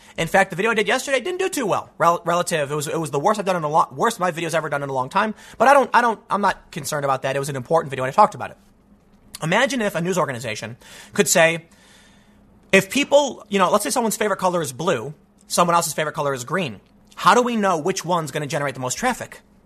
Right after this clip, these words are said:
Do 'em both. And most people will click their bias. And that's what we're seeing now. The New York Times, in a short period of time, putting out two stories that contradict each other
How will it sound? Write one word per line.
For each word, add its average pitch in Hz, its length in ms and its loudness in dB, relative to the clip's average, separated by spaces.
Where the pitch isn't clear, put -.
Do 226 240 8
'em 285 140 4
both. - 580 6
And 185 200 4
most 220 360 6
people 262 300 0
will 240 120 4
click - 300 -10
their 202 120 0
bias. 139 580 -4
And 151 140 -4
that's 185 200 2
what - 100 -10
we're 160 100 -6
seeing 160 300 -6
now. 104 240 -8
The 139 80 -2
New 170 80 0
York 240 180 4
Times, 185 300 0
in 156 80 -6
a 127 40 -8
short 196 240 -2
period 190 120 -4
of 185 60 -8
time, 147 180 -4
putting 151 180 -10
out - 120 -10
two 233 160 -4
stories 139 520 -2
that 110 140 -6
contradict 196 460 -2
each 165 140 -6
other 127 300 -2